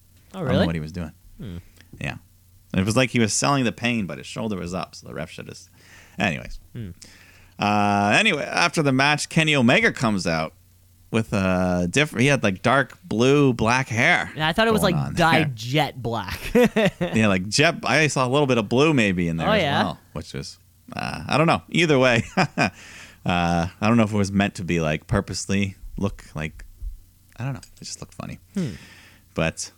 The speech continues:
Speaker 2: yeah, he's just ordering the Elite around. They all beat up, uh, the guys in the ring. The Good Brothers hit the Magic Killer, putting Luchasaurus through a table.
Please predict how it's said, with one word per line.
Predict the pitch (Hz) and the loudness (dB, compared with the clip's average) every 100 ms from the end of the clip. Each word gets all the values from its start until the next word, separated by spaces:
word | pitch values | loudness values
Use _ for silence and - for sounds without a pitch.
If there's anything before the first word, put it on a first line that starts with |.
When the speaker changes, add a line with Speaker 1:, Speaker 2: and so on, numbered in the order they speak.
| - | 0
Speaker 2:
yeah, | 131 170 | 2 4
he's | 123 | 2
just | 117 107 | 2 0
ordering | 113 107 104 | 0 2 2
the | 101 | 2
Elite | 95 101 98 | 2 2 2
around. | 92 92 95 | 2 2 0
They | 90 | 0
all | 87 87 | 0 -2
beat | - 87 | -2 0
up, | 90 87 - - - _ - | 0 -2 -6 -20 -20 _ -10
uh, | 76 69 69 62 64 62 65 - - - | -8 -6 -6 -8 -8 -8 -12 -14 -20 -20
the | - | -10
guys | 85 92 92 | -4 0 0
in | 90 | -2
the | 82 | -2
ring. | 82 90 85 85 | 0 0 0 -4
The | 85 | -4
Good | 101 85 | -4 0
Brothers | 90 85 82 | 0 0 -4
hit | - | -6
the | 78 | -6
Magic | 82 113 113 - | -2 0 -2 -4
Killer, | - 110 110 104 101 - - | -4 -2 0 0 -2 -6 -4
putting | 110 92 | 0 0
Luchasaurus | 98 - - 107 104 | -2 -4 -4 -2 -4
through | - 120 | 0 0
a | |
table. | 101 - 165 160 156 147 | 0 0 0 2 2 0